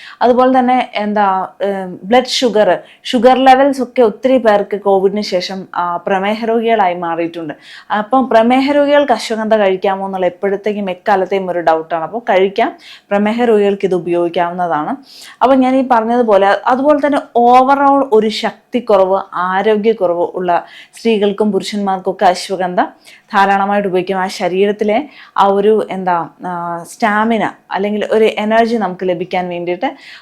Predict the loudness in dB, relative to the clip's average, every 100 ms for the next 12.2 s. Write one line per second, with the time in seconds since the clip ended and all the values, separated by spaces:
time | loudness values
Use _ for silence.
0 | -8 2 4 4 2 0 0 0 2 4
1 | 4 4 2 0 -4 -2 0 0 0 2
2 | 4 4 0 -2 -6 -6 -2 -2 0 -2
3 | -4 -20 -10 -2 0 2 2 2 0 0
4 | -4 -2 -4 -2 -4 -4 -2 -2 -2 -4
5 | -2 -2 -2 -2 -2 -4 -8 _ _ -4
6 | 4 4 4 2 2 2 2 2 0 2
7 | 2 2 2 2 0 -2 -2 -2 -2 -4
8 | -20 -14 -2 0 2 2 2 2 2 4
9 | 4 4 2 0 0 0 0 0 0 -2
10 | -4 -8 -6 -6 -2 2 4 4 2 -4
11 | -2 -2 0 -4 -4 -6 -6 -4 -8 -8
12 | -4